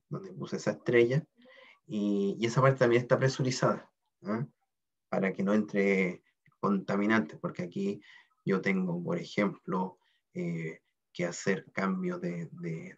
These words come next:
de, de válvula. Hay muchos elementos que no deseamos que se vaya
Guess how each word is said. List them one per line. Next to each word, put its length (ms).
de, 260
de 160
válvula. 840
Hay 160
muchos 340
elementos 560
que 360
no 240
deseamos 880
que 460
se 240
vaya 520